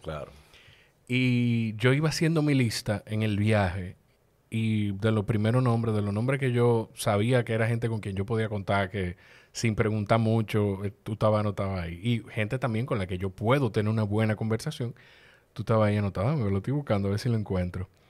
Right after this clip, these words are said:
Speaker 2: Lo de la,
Speaker 1: Y que
Speaker 2: la
Speaker 1: te he dado tu
Speaker 2: lista.
Speaker 1: seguimiento.
Speaker 2: Sí. <laughs>
Speaker 1: Ciento setenta capítulos después, aquí estoy.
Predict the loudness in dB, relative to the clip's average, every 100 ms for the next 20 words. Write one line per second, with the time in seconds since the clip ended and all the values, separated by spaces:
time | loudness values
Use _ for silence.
0 | _ _ -6 0 2 2 2 2 0 -2
1 | 0 2 4 8 8 6 0 -2 -2 -2
2 | -2 -6 -14 -20 -20 -20 -4 2 4 4
3 | 0 0 2 4 2 2 0 0 -6 -4
4 | 0 2 4 2 0 4 6 8 6 6
5 | 2 4 6 6 6 4 4 4 4 8
6 | 6 6 2